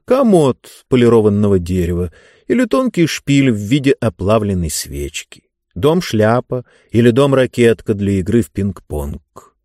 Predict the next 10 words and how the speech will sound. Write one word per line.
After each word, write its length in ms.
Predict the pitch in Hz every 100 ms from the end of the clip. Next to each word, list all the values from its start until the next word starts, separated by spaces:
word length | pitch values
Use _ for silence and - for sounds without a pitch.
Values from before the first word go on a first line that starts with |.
| _ _ _ _ -
«Смотри, 880 | - 151 196 180 - 277 262 - -
смотри!» 840 | - 277 302 - 277 254 226 196
возбуждённо 920 | 160 170 113 160 117 104 156 143 131
кричала 560 | 123 127 117 135 131 117
Диба, 480 | 117 208 220 123 101 - - - -
показывая 540 | 101 131 131 120 117
на 100 | 117
скульптуры 640 | 113 - 117 - 135 127
фантастических 1160 | 107 120 104 113 - - 311 - 220 - - 180
существ, 720 | - 185 - - 131 - -